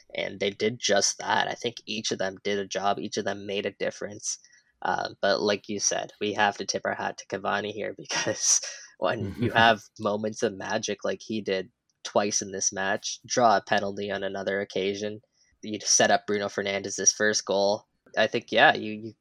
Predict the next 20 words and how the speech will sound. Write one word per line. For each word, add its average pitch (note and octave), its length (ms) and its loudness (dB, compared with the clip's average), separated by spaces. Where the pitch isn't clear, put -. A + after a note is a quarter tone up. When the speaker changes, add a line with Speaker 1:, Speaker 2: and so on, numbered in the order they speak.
Speaker 1:
you A#2 120 -6
give A2+ 180 0
this A#2 160 -2
to A2 120 0
Cavani. G#2 440 -4
I'm G#2 120 -4
with A2 200 -4
you F#2+ 100 0
there. F#2+ 240 -4
Speaker 2:
Yeah, G#2 300 2
and G#2 100 -2
by A2 120 4
all B2 140 6
means, B2 300 4
shouts A#2+ 400 2
to A2+ 300 4
Bruno, A2+ 400 0
shouts A2 320 -2
to G#2+ 80 -6
Pogba, G#2 600 4